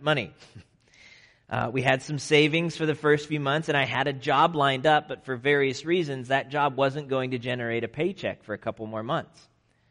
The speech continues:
Uh, we didn't expect that, and so we found ourselves with a deadline and no money for the rent, which was due the next day. So I remember saying to her, um, as we were getting ready for bed,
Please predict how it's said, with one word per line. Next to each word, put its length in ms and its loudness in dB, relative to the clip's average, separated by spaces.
Uh, 200 -14
we 120 -14
didn't 220 -6
expect 500 -6
that, 200 -4
and 120 -10
so 140 -6
we 140 2
found 340 0
ourselves 560 0
with 140 -4
a 20 -6
deadline 840 0
and 260 0
no 200 6
money 320 4
for 160 0
the 120 2
rent, 360 0
which 180 -8
was 160 -8
due 220 -2
the 80 -8
next 320 -10
day. 240 -10
So 100 -6
I 40 0
remember 280 0
saying 380 0
to 140 -4
her, 400 0
um, 420 -2
as 160 -12
we 80 -12
were 100 -10
getting 280 -6
ready 160 2
for 120 -8
bed, 460 2